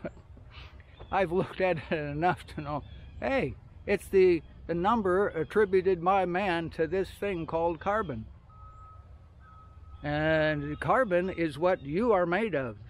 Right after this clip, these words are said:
It's what I am made of. Everything that you see around me here is made of carbon. All of this stuff. See, look around.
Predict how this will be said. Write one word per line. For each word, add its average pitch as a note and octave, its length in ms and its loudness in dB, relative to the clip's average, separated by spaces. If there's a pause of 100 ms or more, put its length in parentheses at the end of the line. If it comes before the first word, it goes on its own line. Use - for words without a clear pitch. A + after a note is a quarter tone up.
(100)
It's C#3+ 180 -4
what F3 200 2
I G3 240 2
am D3+ 180 -2
made C#3+ 240 -4
of. B2 220 -8
Everything G#3+ 680 0
that G3+ 220 0
you G#3+ 200 -2
see G#3+ 320 0
around G#3 440 2
me F3 160 0
here D#3+ 220 0 (240)
is D3+ 220 0
made E3+ 320 4
of D3 160 -2
carbon. D3+ 540 0 (760)
All E3+ 260 4
of E3+ 100 4
this F3+ 200 0 (160)
stuff. F3+ 280 -2 (840)
See, F#3 360 2
look F3 220 0
around. E3+ 460 0